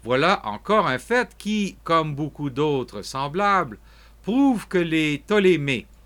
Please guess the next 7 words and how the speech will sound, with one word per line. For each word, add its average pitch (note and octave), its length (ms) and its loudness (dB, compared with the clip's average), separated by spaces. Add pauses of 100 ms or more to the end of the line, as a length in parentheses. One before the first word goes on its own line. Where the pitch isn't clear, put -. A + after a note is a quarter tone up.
(380)
et C#3+ 340 4
l'Éthiopien D3 1040 -2
Ergamenès A2 1300 -4 (240)
lui-même D3+ 640 0 (400)
n'ont E3 380 -2
fait G#3 440 0
que C3 500 0